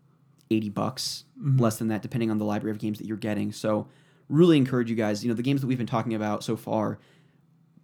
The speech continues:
Speaker 1: pretty much all of them you can get for ten bucks or less. So, uh, really, really, uh, would encourage you guys to,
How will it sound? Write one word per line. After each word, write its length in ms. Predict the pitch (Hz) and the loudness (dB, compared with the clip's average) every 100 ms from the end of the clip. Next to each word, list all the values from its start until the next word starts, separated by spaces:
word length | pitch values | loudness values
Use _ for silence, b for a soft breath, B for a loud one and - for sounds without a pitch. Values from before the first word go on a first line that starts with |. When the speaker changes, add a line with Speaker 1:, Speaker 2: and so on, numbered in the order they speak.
| _ | _
Speaker 1:
pretty 160 | 165 151 | 4 4
much 160 | 131 - | 4 2
all 180 | 120 117 | 2 2
of 60 | |
them 80 | 113 | 0
you 60 | 110 | 0
can 100 | 113 | -2
get 120 | - | -2
for 60 | 107 | -4
ten 180 | 113 | -4
bucks 240 | 107 101 - | -4 -4 -6
or 60 | |
less. 300 | 107 107 107 | -4 -4 -4
So, 380 | - 113 104 104 b b b - | -4 -2 -2 -4 b b b -10
uh, 120 | 98 | -6
really, 340 | 110 139 123 113 | 2 4 6 2
really, 440 | 110 110 104 110 - - | 0 0 -2 -4 -12 -12
uh, 120 | - - | -12 -8
would 80 | 104 | -8
encourage 240 | 104 107 | -6 -6
you 40 | 95 | -6
guys 200 | 95 - | -8 -8
to, 200 | 98 | -8